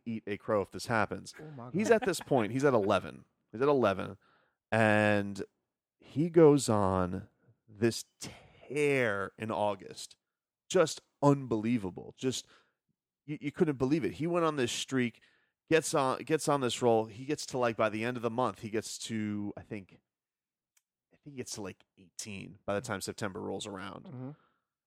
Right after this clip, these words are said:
Speaker 1: And it was funny. D J Williams, who was, uh, doing some radio work at the, uh, at the station at the time, I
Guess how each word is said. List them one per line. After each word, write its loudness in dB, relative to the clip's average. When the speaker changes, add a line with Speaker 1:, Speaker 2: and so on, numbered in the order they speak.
Speaker 1:
And 2
it 0
was 2
funny. 4
D 0
J 6
Williams, 4
who -2
was, 0
uh, 4
doing -2
some -8
radio 0
work -2
at -2
the, -6
uh, -4
at -10
the -12
station -6
at -8
the -12
time, -4
I -20